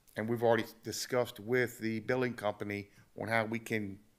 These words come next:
better define those documents that are going out and possibly adding some information that Sean and I discussed on them, right? There's no place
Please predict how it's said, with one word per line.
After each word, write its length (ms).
better 200
define 720
those 520
documents 460
that 80
are 40
going 320
out 300
and 160
possibly 560
adding 280
some 220
information 640
that 180
Sean 340
and 140
I 120
discussed 680
on 180
them, 160
right? 240
There's 160
no 120
place 380